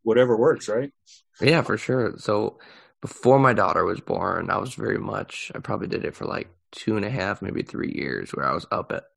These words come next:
Speaker 2: really early in the morning writing, and
Speaker 1: Mm-hmm.
Speaker 2: I liked it. However, like, I was,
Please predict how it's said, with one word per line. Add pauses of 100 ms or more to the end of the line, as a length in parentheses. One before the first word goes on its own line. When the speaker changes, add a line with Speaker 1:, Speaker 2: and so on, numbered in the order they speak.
Speaker 2:
really
early
in
the
morning (1000)
writing, (100)
and (360)
Speaker 1:
Mm-hmm. (100)
Speaker 2:
I
liked
it.
However,
like,
I
was,